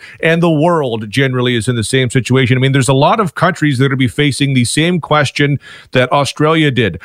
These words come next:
Does Canada allow him to play in Canada in this, this summer in Montreal when the, uh, tr-, W T A comes to this country? Does the United States let him in to play the U S Open? Does he get into England to play,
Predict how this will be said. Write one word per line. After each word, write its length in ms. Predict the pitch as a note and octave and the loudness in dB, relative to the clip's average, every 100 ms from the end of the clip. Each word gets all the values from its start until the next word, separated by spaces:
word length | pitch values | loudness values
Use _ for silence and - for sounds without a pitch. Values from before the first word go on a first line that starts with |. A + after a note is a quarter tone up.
| - | -6
Does 220 | C#3 C3+ | -2 -2
Canada 500 | - - F#3+ A3 C3+ A2 | -4 -2 0 2 0 0
allow 280 | C3+ C#3 C#3 | 0 2 2
him 260 | B2+ C#3 C3 | 0 -2 -2
to 80 | |
play 440 | B2 - C#3 C3+ C#3 | -4 -2 0 2 0
in 300 | F3+ D3+ C#3+ | -2 -4 -4
Canada 580 | - D3+ G3+ F#3+ F#2+ G2 - - - | -4 0 2 0 0 -4 -12 -20 -6
in 240 | C3 B2+ | -2 0
this, 300 | B2+ A#2+ - - | 0 -2 -4 -6
this 300 | F3 C3 B2+ | -4 -2 0
summer 240 | - C3 C3+ | 0 0 0
in 140 | C3 | 0
Montreal 800 | C3 C#3 - C3+ D3 E3 G#2 G2+ | 0 -2 0 2 4 2 0 -2
when 220 | A#2+ B2 | -2 -2
the, 260 | A#2+ A#2+ A#2 | -2 0 0
uh, 80 | A2 | -2
tr-, 240 | - - A1+ - - | -4 -8 -8 -12 -8
W 240 | C3+ C3 C3 | -4 0 0
T 240 | - C3 | 0 2
A 220 | B2+ B2 A#2 - - | 2 0 -4 -12 -14
comes 360 | - C#3 C3+ A2+ | -2 -2 -2 -4
to 140 | C#3+ | -2
this 180 | C3+ D3 | -2 -2
country? 420 | - C3+ - F2 - - | -2 -2 -2 -6 -8 -6
Does 180 | C#3+ C3 | -2 0
the 60 | C3+ | 2
United 220 | C#3+ C#3+ | 2 0
States 400 | - F#3 G3 - | -2 0 0 -2
let 120 | C#3+ | -2
him 120 | C3+ | 0
in 180 | C3 C3 | 0 0
to 80 | C3 | -2
play 300 | - C3+ C3+ | 0 0 2
the 100 | B2+ | 2
U 160 | C3 C3+ | 2 2
S 140 | B2+ | 0
Open? 380 | D3 F3+ D3+ F#2 | 0 -2 -2 -4
Does 200 | G2+ B2+ | -2 0
he 80 | B2+ | 0
get 120 | C3 | 0
into 240 | C#3 C#3 C3+ | 0 -2 -2
England 400 | F#3 G#3 D#3+ B2 | -2 0 0 -2
to 60 | |
play, 420 | A2+ - B2+ B2+ | -2 0 0 0